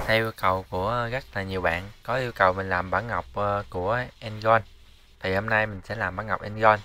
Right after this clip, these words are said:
chia sẻ đến mọi người nha. Thì, à, bản ngọc của vị tướng này á, thì, à, nó sẽ có, à, công vật lý là cộng chín, tỷ lệ chí mạng là năm phần trăm, xuyên giáp là sáu mươi bốn, hút máu là tám phần trăm, tốc chạy là năm phần trăm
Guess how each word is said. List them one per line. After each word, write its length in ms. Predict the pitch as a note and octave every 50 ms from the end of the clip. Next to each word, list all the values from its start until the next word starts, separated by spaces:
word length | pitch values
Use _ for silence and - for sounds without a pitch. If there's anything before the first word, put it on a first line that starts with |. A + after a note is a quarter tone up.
| - - -
chia 120 | A#2 G#2+
sẻ 180 | - F#2 F2+ A2+
đến 100 | C3 C3+
mọi 200 | A#2 G2 G2+ G#2
người 220 | G#2+ G#2 G2 F#2+
nha. 200 | F#2+ - - - - - - - - - - _ - - _ - - - - - - _ - - - - - -
Thì, 140 | A2 G#2+
à, 140 | G#2 G2+ G2+
bản 180 | G2+ G#2+ C3 C3+
ngọc 140 | G#2+ F#2 -
của 80 | - C3
vị 180 | C3 A2+ G#2 G#2
tướng 260 | - B2 C#3 D#3+ E3+
này 160 | C#3+ A2 G#2
á, 140 | A#2+ C#3 C#3+ - -
thì, 180 | A2+ G2+ G2
à, 100 | G2 F#2+
nó 100 | G2 A#2+
sẽ 200 | C3+ - F#2+ G2
có, 240 | G#2 - A2+ A2+ A#2
à, 320 | C3 D3+ D3+ C3+ A#2+ A2+ A2+ - -
công 160 | - A#2 A2+ A2
vật 120 | G2 - -
lý 160 | - A2+ C3+
là 100 | D3+ C3
cộng 220 | G#2+ - F#2 F#2 G2+
chín, 240 | - C3+ C#3 E3+ A3 - - - -
tỷ 100 | - A#2+
lệ 180 | A#2 G2+ F2+ -
chí 140 | - - C#3
mạng 240 | B2+ G2 F2 G2 G#2
là 180 | G2+ F#2+ F#2
năm 180 | F#2+ G2+ G#2+ G#2+
phần 140 | G#2+ G2 -
trăm, 240 | - A2+ A2 A2 - - - - - - - -
xuyên 180 | - - G#2+ G2+
giáp 200 | A#2 C3 - -
là 100 | G2 F2+
sáu 200 | - - A#2+ C3
mươi 120 | B2 A2+
bốn, 220 | A2 G#2+ A#2+ C#3+ F3 - - - - - - -
hút 120 | - - - -
máu 280 | B2+ A#2 A#2 C3 D#3+ D#3+
là 260 | B2+ G#2 F#2+ F#2+ F#2+
tám 220 | - G2+ A2+ C#3
phần 120 | C#3 A2 F#2
trăm, 200 | - A2 G#2+ G#2 G2 - - - - - - - -
tốc 120 | C3 C3 -
chạy 220 | G2 D#2+ E2 F#2
là 160 | G2+ G2 F#2 F#2
năm 160 | F#2+ G#2 G#2 G2+
phần 120 | F#2+ F#2
trăm 240 | - - G#2+ G#2